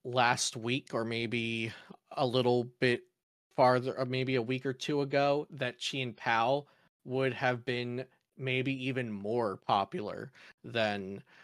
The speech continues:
Roaring Moon because, um, yeah, Chien Pao got a lot of hype because it was already, like, maybe the fifth best deck in format, and now it has Iron Hands that auto wins Guardian, auto wins Lost Zone Box,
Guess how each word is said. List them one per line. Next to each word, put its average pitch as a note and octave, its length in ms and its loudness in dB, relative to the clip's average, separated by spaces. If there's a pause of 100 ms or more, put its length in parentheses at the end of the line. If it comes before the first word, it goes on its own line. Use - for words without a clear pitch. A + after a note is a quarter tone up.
(340)
Roaring G#2+ 400 -4
Moon G#2 360 -10
because, G#2 800 -8 (100)
um, F2 460 -8 (960)
yeah, A2+ 400 -8
Chien B2 300 -6
Pao A2+ 340 0
got G#2+ 220 -2
a G#2+ 40 -2
lot G2+ 200 -2
of F#2+ 100 -10
hype A2+ 300 -2
because A2 300 -6
it - 20 -4
was A2 140 -6
already, C3+ 600 4
like, B2 280 2
maybe D#3+ 340 0
the D3 120 -2
fifth - 340 -2
best D3+ 320 2
deck D3+ 180 2
in C#3 120 -4
format, C#3+ 600 0 (300)
and A#2+ 160 -2
now C3+ 420 8
it C3 120 -2
has C3 200 4
Iron B2+ 400 2
Hands B2+ 560 -2
that G#2 160 -4
auto D#3 360 8
wins B2 340 -2
Guardian, C3+ 600 6
auto C3+ 320 6
wins A2+ 340 -4
Lost C3+ 400 6
Zone A2+ 260 -2
Box, G#2 560 -4